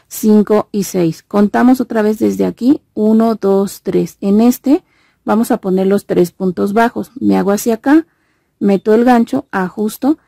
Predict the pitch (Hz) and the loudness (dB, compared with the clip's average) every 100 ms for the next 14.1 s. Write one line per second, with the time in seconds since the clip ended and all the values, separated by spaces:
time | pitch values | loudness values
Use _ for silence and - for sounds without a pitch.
0 | _ _ - 240 269 220 - 202 208 208 | _ _ -6 0 2 2 2 0 0 -2
1 | - 185 185 185 185 254 370 - _ _ | -4 -2 0 -2 -4 -2 -4 -4 _ _
2 | _ _ _ 208 202 - 214 214 247 240 | _ _ _ -6 -4 0 0 2 2 4
3 | 240 240 226 202 233 214 208 202 202 202 | 2 -2 -6 -6 -2 -2 -2 -2 -2 -2
4 | 196 190 202 208 214 214 214 294 _ _ | -2 -4 -8 -4 0 2 0 -2 _ _
5 | _ _ - 214 196 196 202 233 214 233 | _ _ -4 2 4 4 2 0 -2 0
6 | 220 202 233 240 220 202 196 196 202 233 | 2 2 4 4 4 2 0 -2 -4 -4
7 | 220 - 185 185 180 - 196 180 202 185 | -8 -4 -2 -2 -4 -4 -4 -2 -4 0
8 | 202 196 254 320 _ _ _ _ _ _ | 0 0 -2 -6 _ _ _ _ _ _
9 | _ _ _ _ - 196 190 190 202 202 | _ _ _ _ -4 0 2 4 2 2
10 | 208 208 202 226 240 330 - _ _ - | 2 2 2 2 2 2 -2 _ _ -10
11 | 202 180 - 196 - 240 294 359 - 196 | -6 -4 -2 -4 -2 2 2 2 -2 0
12 | 196 196 208 202 208 202 214 - 233 226 | 0 0 -2 -4 -2 -2 -2 -4 -2 0
13 | 262 330 - _ - 208 196 190 202 214 | 2 0 -2 _ -10 -4 -2 -2 0 2
14 | 269 | 2